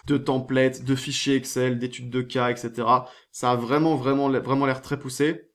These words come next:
Voilà, vous voyez, ça c'est énorme. Regardez. La formation, elle est vendue cent quatre-vingt-dix-sept dollars. Il y a vingt-trois heures de contenu. C'est vraiment, euh, c'est vraiment énorme. Et ça a pas du tout l'air d'être, euh, du contenu vide. Ça a l'air vraiment d'être du contenu bien rempli, où il n'y a pas de blanc.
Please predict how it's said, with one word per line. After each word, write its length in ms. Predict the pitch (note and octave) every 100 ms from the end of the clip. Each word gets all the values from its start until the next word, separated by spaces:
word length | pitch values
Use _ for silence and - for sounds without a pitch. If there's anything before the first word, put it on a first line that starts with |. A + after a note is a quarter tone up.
| -
Voilà, 220 | - -
vous 60 | B2+
voyez, 380 | D#3+ F3+ F3+ -
ça 160 | -
c'est 160 | E3 D3
énorme. 280 | B2+ G#2+ - _ -
Regardez. 280 | A#2 A2 - - - - -
La 100 | C3+
formation, 420 | C3+ F3+ F3+ G#3+
elle 60 | E3+
est 60 |
vendue 320 | D3 D3+ D#3 D3
cent 480 | - G#3+ G#3+ G3+ -
quatre-vingt-dix-sept 520 | D#3+ - D3+ C#3+ B2+
dollars. 460 | C3 B2 D#3 - - - - _ _ -
Il 60 | B2+
y 40 |
a 100 | C3
vingt-trois 720 | B2 E3 A3 F#3+ - E3+ D3
heures 80 | D3+
de 80 | D3
contenu. 460 | C#3 C3 A#2 - _ _ _ _ -
C'est 200 | - C#3
vraiment, 440 | B2 E3 F3+ -
euh, 320 | A#2+ A2+ A2
c'est 160 | A2+ B2
vraiment 300 | B2+ D#3+ -
énorme. 420 | D3+ C#3+ E3 B2 - - -
Et 380 | D3+ E3+ E3+ -
ça 200 | - C#3
a 40 | B2+
pas 300 | - F#3 E3
du 120 | D3
tout 120 | D#3
l'air 340 | D#3 D#3 D3 -
d'être, 420 | A#2+ C#3 C#3+ - -
euh, 260 | A#2+ A#2
du 140 | A#2 C3
contenu 420 | C3 B2+ C#3 A#2
vide. 380 | G#2 D#3 F3+ A2
Ça 160 | -
a 40 | A#2+
l'air 140 | B2
vraiment 220 | B2 D3+
d'être 140 | C#3+ B2+
du 140 | B2
contenu 480 | B2 B2 D3 E3 D#3+ - _ _
bien 240 | A#2 B2 F3
rempli, 400 | D3 A#2+ D3 F3
où 40 |
il 60 | B2+
n'y 40 |
a 60 | G#2+
pas 140 | C#3+
de 60 | C3+
blanc. 320 | C3+ E3+